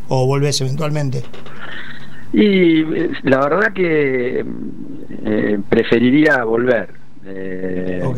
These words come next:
Speaker 2: preferiría volver y ver si, si después arranco de vuelta y,
Speaker 1: Claro.
Speaker 2: y estoy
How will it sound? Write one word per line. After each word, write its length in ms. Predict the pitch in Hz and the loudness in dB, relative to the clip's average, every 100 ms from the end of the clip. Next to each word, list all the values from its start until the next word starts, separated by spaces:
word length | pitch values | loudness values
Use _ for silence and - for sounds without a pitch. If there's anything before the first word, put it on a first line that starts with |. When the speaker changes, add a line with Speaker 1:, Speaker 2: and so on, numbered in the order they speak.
| 120 | -2
Speaker 2:
preferiría 400 | 87 - 101 107 | -2 0 2 4
volver 320 | 101 104 117 | 4 4 4
y 280 | 113 95 87 | 2 0 -2
ver 280 | 92 95 92 - | 0 0 -2 -4
si, 280 | 87 87 82 | -6 -4 -4
si 100 | - | -2
después 340 | 87 85 107 - | 0 2 0 2
arranco 320 | 92 101 90 | 2 0 2
de 60 | 92 | 2
vuelta 480 | 95 101 101 92 80 | 2 2 2 0 -2
y, 40 | - | -4
Speaker 1:
Claro. 340 | 135 127 117 | -2 -2 -2
Speaker 2:
y 80 | 87 | -4
estoy 420 | - 104 101 92 | -2 0 2 0